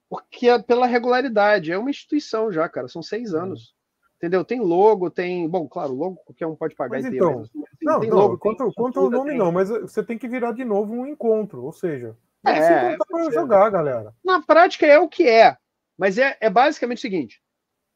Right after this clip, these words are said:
Speaker 1: eu re-, eu, eu recebo alguns jogos de graça e eu falo pras pessoas, "Gente, recebi esse jogo, olha aqui, tô fazendo um unboxing bacana, et cetera."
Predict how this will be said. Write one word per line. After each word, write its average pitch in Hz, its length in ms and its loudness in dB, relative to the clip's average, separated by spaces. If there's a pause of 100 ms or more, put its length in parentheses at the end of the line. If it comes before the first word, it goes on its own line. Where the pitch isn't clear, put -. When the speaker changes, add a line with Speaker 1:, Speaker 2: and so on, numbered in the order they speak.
(260)
Speaker 1:
eu 240 160 8
re-, 240 160 6 (240)
eu, 233 260 6
eu 220 140 6
recebo 233 340 0
alguns 208 160 -6
jogos 170 220 -4
de 165 80 -8
graça 143 400 -4 (100)
e 170 80 -4
eu 180 100 0
falo 185 400 0
pras 143 140 -14
pessoas, 127 320 -12
"Gente, 160 220 -8
recebi 143 300 -8
esse 151 180 -12
jogo, 123 520 -6 (280)
olha 143 160 -8
aqui, 143 180 -16
tô 127 100 -16
fazendo 147 320 -10
um 147 40 -4
unboxing 131 360 -8
bacana, 120 480 -12
et - 120 -20
cetera." 120 400 -10